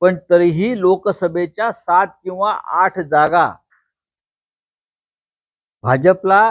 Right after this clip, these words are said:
आपल्या ताब्यात घ्यायच्या आहेत. जसं चंदीगडचं महापौरपद ताब्यात घेतलं झुंडशाहीने, त्या पद्धतीनं, आणि हेमंत सोरेन हा एक खमक्या मुख्यमंत्री त्यात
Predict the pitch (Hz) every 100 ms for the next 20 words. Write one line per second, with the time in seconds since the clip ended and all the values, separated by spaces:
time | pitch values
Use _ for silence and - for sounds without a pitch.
0 | - - 139 165 190 196 - 135 139 175
1 | 160 156 151 170 160 - _ _ _ _
2 | _ _ 135 180 - 151 156 165 175 170
3 | 170 151 147 160 175 170 180 175 - 147
4 | 156 156 160 160 175 135 - _ _ 135
5 | 165 170 156 151 156 151 - 156 151 143
6 | 151 131 151 202 277 _ _ _ _ _
7 | _ _ _ _ _ _ - 196 190 120
8 | 143 170 214 220 - 180 180 208 143 80
9 | _ _ _ _ _ _ _ _ _ _
10 | - 170 190 190 - 160 165 208 185 -
11 | 185 170 156 180 185 185